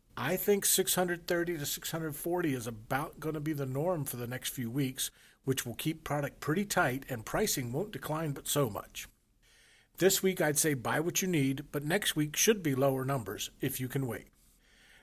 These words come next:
Let's look at poultry, and poultry just keeps playing the same song. Wings are actually up a bit this week, but still a great value in chicken. Boneless, skinless, random breasts, and tenderloins holding steady.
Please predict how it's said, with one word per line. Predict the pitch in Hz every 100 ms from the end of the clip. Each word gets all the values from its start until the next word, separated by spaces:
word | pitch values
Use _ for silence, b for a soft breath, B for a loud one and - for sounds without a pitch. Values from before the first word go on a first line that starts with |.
| b
Let's | 127 - 143
look | 143
at | 131 -
poultry, | 151 170 196 156
and | 117 -
poultry | - 202 196 147
just | 135 120 -
keeps | - 190 -
playing | - 123 165
the | 180
same | - 170 175
song. | - 113 85 - - - - b b b -
Wings | 139 196 165
are | 151
actually | 151 - 135 135 -
up | 190 196
a | 139
bit | 127 -
this | - - -
week, | 123 131 -
but | -
still | - - - 156 117
a |
great | 117 113 104
value | 113 110 101
in | 95
chicken. | - 104 - - b b b b -
Boneless, | 127 135 135
skinless, | - 143 139 -
random | 143 139 135 127
breasts, | 135 160 - -
and | 165 160 185
tenderloins | 180 156 127 117 120 -
holding | 113 120 113
steady. | - - 135 165